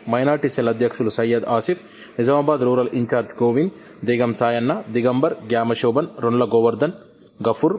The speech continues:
మల్లేష్, రమేష్, సంతోష్, నర్సరెడ్డి, సంతోష్ నాయక్, జీవన్, సంపత్ రెడ్డి,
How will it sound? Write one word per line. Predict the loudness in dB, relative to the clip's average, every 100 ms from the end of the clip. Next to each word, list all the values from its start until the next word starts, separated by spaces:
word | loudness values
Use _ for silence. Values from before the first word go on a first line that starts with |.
| 0
మల్లేష్, | 2 2 0 0
రమేష్, | 0 2 0 -2
సంతోష్, | -2 0 2 0 -2 -8 -2
నర్సరెడ్డి, | 0 2 2 2 -2 -4 -8
సంతోష్ | -4 -2 -2 -2
నాయక్, | -2 -2 -4
జీవన్, | -4 0 0 0 -4 -18 -6
సంపత్ | -2 0 0 2
రెడ్డి, | 0 0